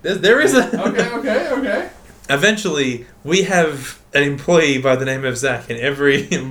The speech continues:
Speaker 1: <laughs> every company that allows off-site working.
Speaker 2: Hmm. <laughs>
Speaker 1: <laughs> There's a few.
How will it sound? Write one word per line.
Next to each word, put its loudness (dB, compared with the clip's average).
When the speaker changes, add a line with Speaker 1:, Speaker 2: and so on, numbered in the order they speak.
Speaker 1:
<laughs> -14
every 4
company 0
that -4
allows 2
off-site -4
working. -8
Speaker 2:
Hmm. -12
<laughs> -
Speaker 1:
<laughs> -14
There's 4
a 0
few. -2